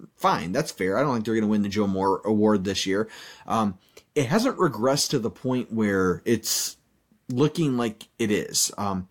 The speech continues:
we're not getting the chunk plays. We're not get, we are relying on J J to keep us alive. We're in third and long positions or third and fives even, and it's like,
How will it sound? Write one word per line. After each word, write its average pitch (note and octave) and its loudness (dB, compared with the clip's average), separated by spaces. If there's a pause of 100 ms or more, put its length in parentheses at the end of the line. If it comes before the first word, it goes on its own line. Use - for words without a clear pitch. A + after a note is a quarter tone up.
(160)
we're B2 0
not C3 0
getting D#3 -2
the C3+ 2
chunk A#2 -4
plays. A2 0
We're G#2 0
not B2 -2
get, C3+ -2 (140)
we G3 4
are F3+ 6
relying C#3+ 2
on A2+ 0
J A2+ 0
J A2+ 0
to F#2 -4
keep A#2 -2
us G#2 -2
alive. E2+ -4 (220)
We're A#2 4
in A2 4
third D#3+ 4
and D3 2
long C#3 2
positions C3+ 0
or G2 0 (320)
third E3+ 6
and C#3 2
fives B2 0
even, B2+ 4
and G#2 4
it's F#2 -6
like, G2+ 0